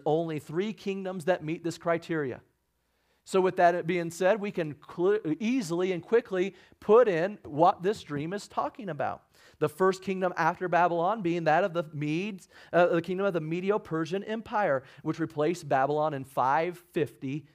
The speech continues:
B C. We read of this transition actually later on in the book of Daniel because it actually took place while Daniel was still alive and living in Babylon. But the kingdom was formed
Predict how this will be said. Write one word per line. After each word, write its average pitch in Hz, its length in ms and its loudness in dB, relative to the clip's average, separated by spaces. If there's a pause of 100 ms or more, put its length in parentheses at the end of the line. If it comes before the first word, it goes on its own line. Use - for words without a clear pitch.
(140)
B 127 160 -2
C. 143 400 -10 (760)
We 160 180 4
read 175 360 2
of 151 100 4
this 151 180 -4
transition 160 640 -6
actually 151 400 -2
later 139 400 0
on 208 400 2
in 160 180 -6
the 156 60 -2
book 165 280 -2
of 165 120 -10
Daniel 147 300 -6
because 170 280 -6
it 170 120 -6
actually 151 340 -2
took 196 300 -10
place 131 400 -6 (240)
while 175 160 4
Daniel 139 500 -2
was 185 160 -2
still 139 220 -6
alive 147 580 -2
and 156 160 -6
living 135 440 -4
in 196 180 -8
Babylon. 214 580 -8 (460)
But 202 100 2
the 208 80 0
kingdom 233 480 -2
was 180 320 4
formed 202 560 0